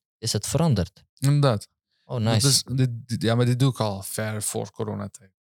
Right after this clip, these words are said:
Speaker 2: Ja,
Speaker 1: Hmm.
Speaker 2: echt, eh,
Speaker 1: Ja, ik, ik ben,
Speaker 2: eh.
Speaker 1: ik ben best wel recent begonnen, ergens in de zomer, maar, eh, ik merk gewoon, maar ook dagelijks dingen. Het is gewoon los van alles. Het is gewoon, soms als ik ergens gewoon niet los kan laten en dus als hem in mijn hoofd gewoon aan mij klaagt elke keer,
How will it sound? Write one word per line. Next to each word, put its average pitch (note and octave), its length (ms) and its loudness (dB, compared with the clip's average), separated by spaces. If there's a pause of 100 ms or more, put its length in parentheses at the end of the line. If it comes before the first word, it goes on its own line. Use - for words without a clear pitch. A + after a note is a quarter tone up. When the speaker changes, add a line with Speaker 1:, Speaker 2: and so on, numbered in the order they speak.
(160)
Speaker 2:
Ja, A2+ 160 -4
Speaker 1:
Hmm. G2+ 80 -2
Speaker 2:
echt, - 320 -8
eh, G2 460 -4 (880)
Speaker 1:
Ja, A#2 120 2
ik, A#2 140 2
ik A2+ 140 4
ben, G#2+ 160 6
Speaker 2:
eh. G#2 60 2
Speaker 1:
ik A#2+ 80 -2
ben B2 180 4
best A#2+ 180 4
wel A2+ 220 4
recent A2 360 2
begonnen, G#2 360 2
ergens - 240 0
in G2 80 4
de G2 60 4
zomer, G2+ 400 4
maar, F#2 220 2
eh, F#2 160 2
ik - 120 -6
merk G2 240 2
gewoon, F#2+ 300 2 (260)
maar B2 120 2
ook B2 140 0
dagelijks B2 400 2
dingen. G#2+ 200 4
Het G#2+ 100 4
is A#2 100 2
gewoon A2 200 4
los A2+ 220 2
van A2 160 2
alles. B2+ 280 2
Het A#2 100 2
is - 60 -2
gewoon, A2+ 400 4 (380)
soms - 400 0
als - 160 2
ik B2 120 0
ergens A#2+ 400 2 (360)
gewoon A#2+ 260 4
niet D#3 200 4
los C#3 260 4
kan A2+ 160 4
laten G#2+ 520 4
en A#2 120 2
dus A2+ 160 2
als A2 140 0
hem - 100 -6 (240)
in C3 120 -4
mijn A2+ 120 4
hoofd C3+ 220 4
gewoon A#2 200 0
aan A#2 80 0
mij A#2 120 4
klaagt C3 400 -2
elke A2+ 220 0
keer, C3+ 220 0